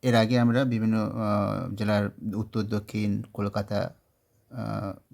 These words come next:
উত্তর দক্ষিণ চব্বিশ পরগনা, কলকাতা, এগুলো সব ভিডিও আপলোড করে দিয়েছি ওই জেলাগুলো, এবং আরও কয়েকটা পেজ, ঠিক আছে?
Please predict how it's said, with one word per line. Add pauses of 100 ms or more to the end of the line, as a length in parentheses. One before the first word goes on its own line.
(120)
উত্তর
দক্ষিণ
চব্বিশ
পরগনা,
কলকাতা,
এগুলো
সব
ভিডিও
আপলোড
করে
দিয়েছি (1080)
ওই
জেলাগুলো, (1800)
এবং
আরও
কয়েকটা (140)
পেজ, (2250)
ঠিক
আছে?